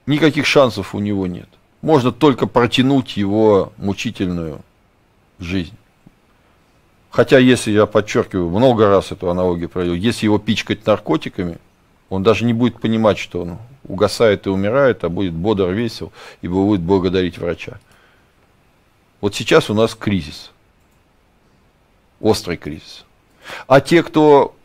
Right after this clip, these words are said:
хочет жить в свое удовольствие в Российской Федерации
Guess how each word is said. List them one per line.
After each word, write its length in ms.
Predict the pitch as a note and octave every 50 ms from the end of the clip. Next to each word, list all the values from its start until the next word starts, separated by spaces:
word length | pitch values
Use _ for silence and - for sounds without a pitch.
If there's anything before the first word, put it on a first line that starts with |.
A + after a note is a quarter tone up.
| _ -
хочет 580 | - - E3 - - C#3 B2 - - - - _ _
жить 300 | G2+ F#2+ C3+ D3+ C#3+ -
в 40 | -
свое 180 | C#3 C3+ C3+
удовольствие 840 | C3+ B2 C#3 C#3 D3+ D#3 D3 - - - - - F2+ D#2 C2+ C2+ B1+ - _ _ _ _ _ _ _ _ _ _ _ _ _ _ _ _ _ _ _ _ _ _ _ _ _ _ _ _ _ _ _ _ _ _ _ _ _ _ _ _ _
в 60 | G2
Российской 400 | G#2+ B2 - - C3 - - A#2+
Федерации 640 | - - G2+ F#2 A#2+ A#2+ B2 A2+ - - - C#2 -